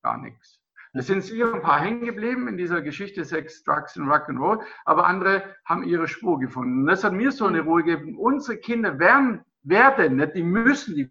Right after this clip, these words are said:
Speaker 1: werden etwas finden, wie sie uns führen, das Land führen, sich führen, Firmen führen und so weiter und so fort. Das ist ein Trugschluss. Das glaubt jede Elterngeneration. Das ist erstmal das, was ich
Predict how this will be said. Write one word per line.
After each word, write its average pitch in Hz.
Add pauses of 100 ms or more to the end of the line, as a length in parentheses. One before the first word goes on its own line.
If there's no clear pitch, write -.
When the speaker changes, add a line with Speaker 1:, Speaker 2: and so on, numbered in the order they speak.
Speaker 1:
werden 269
etwas -
finden, 254 (440)
wie 175
sie 196 (240)
uns 233
führen, 196
das 151
Land 170
führen, 165
sich 180
führen, 165
Firmen 185
führen 170
und 151
so -
weiter 135
und 127
so 117
fort. 120
Das 175
ist 220
ein 208
Trugschluss. 240
Das 143
glaubt 180
jede 233
Elterngeneration. 131
Das 131
ist 156
erstmal 165
das, 151
was 151
ich 151